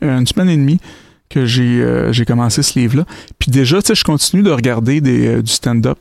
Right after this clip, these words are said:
euh, sur Internet, euh, ou des fois en audio, là, il y a des, il y a certains spectacles, euh, d'humour qui sont disponibles, euh, en audio aussi.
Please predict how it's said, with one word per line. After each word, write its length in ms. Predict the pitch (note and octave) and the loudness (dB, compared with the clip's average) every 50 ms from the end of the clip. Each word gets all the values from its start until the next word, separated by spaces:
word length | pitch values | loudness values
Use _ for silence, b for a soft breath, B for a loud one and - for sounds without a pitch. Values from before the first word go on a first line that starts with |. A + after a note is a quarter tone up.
| - | -4
euh, 180 | B2+ A#2+ A#2 A2+ | -2 -2 -2 -2
sur 220 | - - - C#3 | -2 -2 -2 -2
Internet, 640 | A#2 A2+ - - A2 G#2+ A2 A#2 B2 - - - B B B B B B B B B B _ - | -2 0 0 0 0 0 0 0 -2 -4 -8 -12 B B B B B B B B B B _ -6
euh, 100 | - - - - - - - - - | -4 -4 -4 -4 -4 -4 -4 -4 -4
ou 160 | - C3 B2+ A#2+ | -2 -2 0 0
des 160 | A#2+ A#2+ A2+ | 2 0 0
fois 240 | - - C#3+ C#3+ C#3+ | 0 0 0 2 2
en 80 | C3+ B2+ | 2 2
audio, 340 | B2 A2+ A2 A#2 C3 D3+ | 2 2 2 2 2 2
là, 80 | D#3 C#3 | 2 2
il 80 | B2+ B2+ | 0 0
y 40 | |
a 40 | A#2+ | 0
des, 140 | A2+ A#2 A#2 | 0 0 0
il 140 | A#2 A#2+ A#2+ | 2 2 2
y 40 | A#2 | 0
a 40 | |
certains 280 | A2+ B2+ A#2 - - B2+ | 0 -2 -2 -2 -2 -2
spectacles, 500 | A#2+ - A#2 A#2 - B2+ B2+ - - B2 | 0 -2 -2 -2 -2 -4 -4 -4 -4 -2
euh, 100 | A#2+ A#2+ | -2 0
d'humour 360 | A2+ G#2+ A2+ A2+ A2+ D3+ C3 | 0 2 2 0 0 -2 -2
qui 80 | - - | -2 -2
sont 100 | C3 A#2+ | -2 -2
disponibles, 600 | A2 - - - - A2 A2 A#2+ B2 B2+ A#2+ A2+ | -2 -2 -2 -2 -2 0 0 0 0 0 0 0
euh, 220 | A2 A2+ A#2 A#2 A#2 B2 - - E3+ E3 G3+ - D4 - F3+ F#3+ - - | 0 0 0 -2 -2 -2 -2 -2 -2 -4 -4 -6 -8 -10 -10 -8 -6 -4
en 140 | C3 A#2 A#2 | -2 0 0
audio 240 | A2+ A2 B2+ C3 B2+ | 0 0 0 0 0
aussi. 260 | A#2 - - E3+ - | 0 0 -2 -2 -4